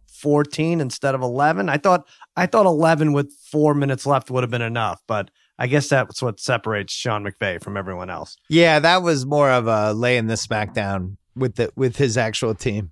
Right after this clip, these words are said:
Speaker 2: proving that let's, let's do a little bully ball here and,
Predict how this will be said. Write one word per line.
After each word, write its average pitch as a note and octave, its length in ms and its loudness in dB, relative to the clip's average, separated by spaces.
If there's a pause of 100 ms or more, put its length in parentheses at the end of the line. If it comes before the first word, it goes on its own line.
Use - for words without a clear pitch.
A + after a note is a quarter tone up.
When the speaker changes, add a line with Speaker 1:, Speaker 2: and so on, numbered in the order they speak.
(140)
Speaker 2:
proving C#3+ 420 2
that A#2 240 2 (640)
let's, C#3 220 0
let's D3 240 -2
do C#3 140 2
a - 20 2
little B2 220 2
bully A#2 300 2
ball G#2 240 0
here G2+ 220 0
and, G2 160 -2